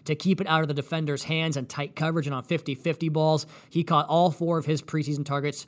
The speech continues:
two point three seven yards per route ran, eleven point one yards per target. Those numbers are gonna be consistent here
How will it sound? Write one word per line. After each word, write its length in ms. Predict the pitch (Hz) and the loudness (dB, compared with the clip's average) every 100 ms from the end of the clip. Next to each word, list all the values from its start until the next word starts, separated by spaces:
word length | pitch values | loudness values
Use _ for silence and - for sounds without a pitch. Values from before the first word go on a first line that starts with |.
| - - | -14 -10
two 160 | - 208 | 2 2
point 300 | 175 196 151 | 2 -2 -2
three 220 | 147 190 | -2 0
seven 320 | - 185 170 | 0 0 0
yards 240 | 156 156 151 | 2 0 0
per 120 | 156 | -4
route 280 | 147 147 143 | -2 -2 -2
ran, 300 | 135 135 131 - - | -2 -2 -4 -10 -10
eleven 400 | 131 196 190 190 | -2 0 2 2
point 280 | - 165 135 | 2 -2 0
one 200 | 147 143 | -2 0
yards 260 | 143 143 | -2 -4
per 100 | - | -6
target. 340 | 131 139 139 - | -6 -4 -4 -4
Those 160 | 160 | -4
numbers 340 | 165 156 156 147 | -2 0 0 -2
are 100 | 131 | -6
gonna 180 | 131 127 | -6 -4
be 120 | 131 | -6
consistent 540 | 131 - 165 151 131 | -6 -4 -2 -4 -4
here 240 | 131 127 | -4 -4